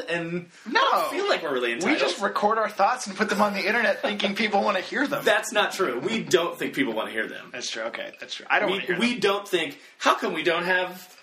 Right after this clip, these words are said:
Speaker 1: this many listeners? Like, we're so great."
Speaker 2: Yeah.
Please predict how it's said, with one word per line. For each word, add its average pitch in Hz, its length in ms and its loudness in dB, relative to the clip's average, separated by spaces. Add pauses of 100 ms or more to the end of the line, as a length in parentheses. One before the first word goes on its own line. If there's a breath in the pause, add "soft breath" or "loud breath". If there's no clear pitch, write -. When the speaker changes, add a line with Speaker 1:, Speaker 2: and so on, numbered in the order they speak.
(140)
Speaker 1:
this 190 300 2
many 247 200 2
listeners? 190 580 0
Like, 175 180 2
we're 202 340 0
so 185 420 2
great." 320 480 0
Speaker 2:
Yeah. 151 280 0